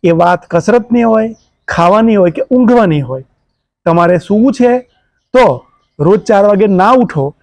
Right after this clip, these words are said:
અને જાગવું છે તો બે વાગે સૂવો, પછી વહેલા ના ઉઠશો. જે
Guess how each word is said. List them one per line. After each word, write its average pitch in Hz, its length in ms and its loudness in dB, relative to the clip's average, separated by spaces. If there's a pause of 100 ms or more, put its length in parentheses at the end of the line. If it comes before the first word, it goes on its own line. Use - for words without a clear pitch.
(180)
અને 165 160 -2
જાગવું 160 460 0
છે 220 160 0 (260)
તો 233 80 -4
બે 311 200 2
વાગે 170 240 0
સૂવો, 131 260 -10 (520)
પછી 262 240 2
વહેલા 269 200 4
ના 254 220 2
ઉઠશો. 135 280 -10 (760)
જે 165 220 0